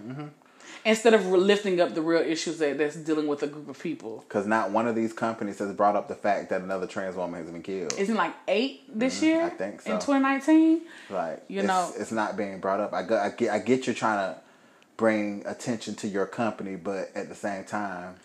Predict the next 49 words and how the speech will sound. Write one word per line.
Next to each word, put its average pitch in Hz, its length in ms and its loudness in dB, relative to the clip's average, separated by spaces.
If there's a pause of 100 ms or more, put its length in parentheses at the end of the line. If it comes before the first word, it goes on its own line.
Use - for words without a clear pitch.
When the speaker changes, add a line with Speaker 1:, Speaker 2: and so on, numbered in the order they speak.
(360)
Speaker 2:
So 247 160 2
it's 214 180 2
not 233 200 8
about 196 320 6
buying, 180 440 6
like, 165 520 2 (460)
ain't 269 180 6
about 277 180 12
you 269 60 6
buying 226 220 12
a - 40 6
t-shirt 254 340 6
with 233 100 8
a 247 80 4
rainbow 196 340 8
on 165 260 4
it. 165 240 -2
It's - 60 -6
Speaker 1:
It's 214 140 4
Speaker 2:
not 226 160 10
Speaker 1:
not. 208 120 10
Speaker 2:
about 208 480 12 (520)
partying 247 440 12
and 233 100 6
all 220 140 8
that 226 80 10
Speaker 1:
They 131 60 12
Speaker 2:
stuff, 160 120 12
Speaker 1:
don't 233 140 12
even 131 120 6
Speaker 2:
but - 0 -
Speaker 1:
know 123 60 8
Speaker 2:
yes, 120 120 10
Speaker 1:
what 110 160 4
Speaker 2:
it's 110 100 4
Speaker 1:
Pride 123 200 8
is 95 120 -4
about. 104 360 2
They 117 60 2
don't 123 120 2
know 107 120 2
about 87 220 2
Stonewall. 95 760 2
They 104 80 0
don't 101 200 2
know 98 140 0
about, 87 480 -2 (380)
like, 98 500 4 (400)
drag. 120 380 12